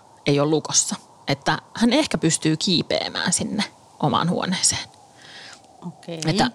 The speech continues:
Speaker 1: kaveri sanoi, että ne oli semmoset niinku akuankka-tyyppiset ikkunat, eli semmoset, mitkä nostettiin niinku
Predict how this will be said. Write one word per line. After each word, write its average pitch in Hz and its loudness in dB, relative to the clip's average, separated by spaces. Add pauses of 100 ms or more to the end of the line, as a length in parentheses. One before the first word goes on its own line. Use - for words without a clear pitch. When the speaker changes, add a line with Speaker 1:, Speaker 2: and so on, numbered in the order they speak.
Speaker 1:
kaveri 170 4
sanoi, 160 2
että 160 0 (100)
ne - 0
oli 156 4
semmoset 160 0
niinku 165 0
akuankka-tyyppiset 156 0
ikkunat, - 0
eli 147 2
semmoset, 147 0
mitkä 156 0
nostettiin - 0
niinku - -4